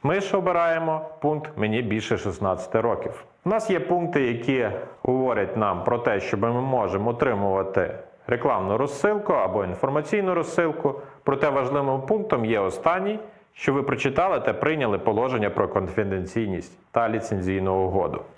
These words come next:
Тут потрібно поставити пташку. Після цього можемо тиснути кнопочку «Створити».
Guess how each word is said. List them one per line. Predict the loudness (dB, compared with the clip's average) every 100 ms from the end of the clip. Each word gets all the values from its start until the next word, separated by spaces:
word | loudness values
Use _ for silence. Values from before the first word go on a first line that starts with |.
| -6
Тут | -4 0
потрібно | 0 0 0 0
поставити | 0 2 2 0 0 -2 -4 -10 -20 -2
пташку. | 0 0 -2 -8 -12 -6
Після | -2 0 0
цього | 2 2 0
можемо | 0 0 0 0
тиснути | 0 -2 0 0 0
кнопочку | 0 0 0 -2 -4
«Створити». | -2 0 0 -2